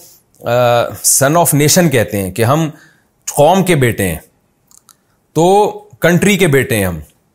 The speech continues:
تو وہ کنٹری کے ساتھ وفا کو سمجھتے ہیں کہ عین ایمان ہے۔ وفا کنٹری کے ساتھ بھی کرنی چاہیے، لیکن سب سے پہلے تو خدا ہے نا۔ تو یہ تصور فرعون نے دیا تھا کہ بھئی میں قوم کا سربراہ ہوں تو میں ہی تمہارا باپ ہوں، میں ہی تمہارا خدا ہوں۔ لیکن آج ایسا ہوشیار ہو گیا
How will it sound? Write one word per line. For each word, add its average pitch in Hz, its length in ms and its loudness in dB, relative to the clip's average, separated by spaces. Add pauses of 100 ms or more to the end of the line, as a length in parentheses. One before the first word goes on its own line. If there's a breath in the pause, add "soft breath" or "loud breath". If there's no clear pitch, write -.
تو 131 100 -6
وہ 135 40 -4
کنٹری 185 340 0
کے 185 100 0
ساتھ 170 280 0
وفا 147 240 2
کو 156 120 0
سمجھتے 143 380 0
ہیں 143 60 -2
کہ 139 120 0
عین 143 180 0
ایمان 95 360 -2
ہے۔ 71 60 -14 (380)
وفا 85 240 -2
کنٹری 120 340 0
کے 202 80 0
ساتھ 185 200 0
بھی 175 100 -4
کرنی 156 260 0
چاہیے، 127 360 0 (300 loud breath)
لیکن - 180 -10
سب 110 160 -2
سے 190 100 0
پہلے 180 220 2
تو 190 100 0
خدا 127 340 0
ہے 98 60 -2
نا۔ 117 140 -6 (600 loud breath)
تو 151 80 -6
یہ 180 180 0
تصور 190 340 2
فرعون 185 360 2
نے 208 80 2
دیا 156 200 2
تھا 110 200 0
کہ 107 140 -8
بھئی 180 180 -6
میں 180 260 0
قوم 175 200 2
کا 190 100 0
سربراہ 147 380 2
ہوں 220 60 0
تو 214 100 0
میں 185 120 0
ہی 226 60 0
تمہارا 180 320 2
باپ 147 340 2
ہوں، 190 100 0
میں 160 120 0
ہی 196 60 0
تمہارا 156 320 2
خدا 101 260 -4
ہوں۔ 80 120 -8 (680 soft breath)
لیکن 113 260 -6
آج 160 320 2
ایسا 151 220 2
ہوشیار 127 440 2
ہو 107 160 0
گیا 139 220 0